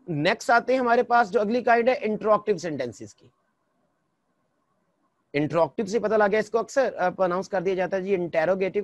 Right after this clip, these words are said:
it's not interrogative, it's interrogative। A sentence that asks a question is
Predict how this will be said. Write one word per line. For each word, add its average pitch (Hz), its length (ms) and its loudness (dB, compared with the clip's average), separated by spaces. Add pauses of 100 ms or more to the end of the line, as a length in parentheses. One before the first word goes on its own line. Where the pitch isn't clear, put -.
it's - 200 -10
not 185 120 -4
interrogative, 180 720 -4
it's - 200 -14
interrogative। 170 640 -2 (520)
A 208 40 -4
sentence 262 480 -2
that 247 140 -4
asks 202 340 2
a 240 60 -6 (100)
question 202 280 -2
is 214 140 -4